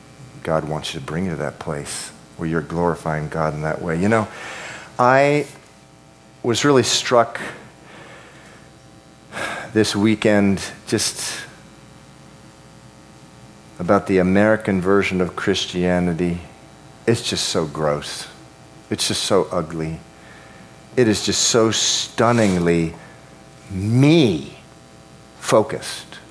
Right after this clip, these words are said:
My depression and how Jesus is gonna take it away. My fears, my anxieties, my shortcomings and how Jesus is gonna take care of all of them.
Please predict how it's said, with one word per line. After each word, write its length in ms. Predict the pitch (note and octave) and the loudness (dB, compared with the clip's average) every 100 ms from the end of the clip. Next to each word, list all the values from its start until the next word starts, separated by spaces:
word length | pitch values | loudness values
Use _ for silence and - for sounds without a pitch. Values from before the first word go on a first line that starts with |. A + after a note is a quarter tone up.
| - - - - - - - - - - - - - - - - - - - - - - - - - - - - - - - - - - - - - - - - - - - - - - - | -20 -20 -20 -20 -20 -20 -20 -20 -20 -20 -20 -20 -20 -20 -20 -20 -20 -20 -20 -20 -20 -20 -20 -20 -20 -20 -20 -20 -20 -20 -20 -20 -20 -20 -20 -20 -20 -20 -20 -20 -20 -20 -20 -20 -20 -16 -2
My 420 | A2 A#2 B2 B2+ | 2 4 6 4
depression 680 | C3 B2 - G#2+ - C2+ - - - - | 2 -2 2 0 0 -10 -14 -20 -20 -6
and 120 | F#2+ | 0
how 160 | G#2 F#2 | 2 2
Jesus 480 | G2+ G2+ F#2 F2 | 2 2 2 -2
is 140 | F#2 - | -4 -2
gonna 200 | F#2 F2 | 0 -2
take 300 | - F2 E2+ | 0 -2 0
it 80 | E2+ | -2
away. 340 | D#2+ E2+ D2+ D2+ | 2 2 2 0
My 480 | F#2+ G#2+ A2+ A#2+ | 2 4 4 4
fears, 560 | B2 - G2+ D#2+ D2+ - | 0 0 2 2 -2 -2
my 420 | F#2 G#2+ A2+ A#2 | 2 4 6 4
anxieties, 680 | A#2 A2 F#2+ F#2 F2 D#2 D2 | 0 -4 2 2 2 0 -4
my 420 | E2+ F#2 A2 A#2 B2+ | -2 2 4 4 2
shortcomings 840 | - G#2+ F2+ - E2+ D2+ D2+ D#2 | 0 0 0 0 -2 -2 -4 -2
and 120 | F#2 | 0
how 160 | F#2+ F#2 | 2 0
Jesus 420 | E2 G#2 F#2 E2+ | 2 2 2 -2
is 80 | E2 | -4
gonna 240 | E2 F2 | -2 -2
take 260 | E2+ F#2+ F2+ | 2 0 2
care 200 | G#2 F#2+ | 2 2
of 100 | F#2 | 4
all 160 | F#2+ F#2+ | 4 2
of 60 | |
them. 100 | - | -2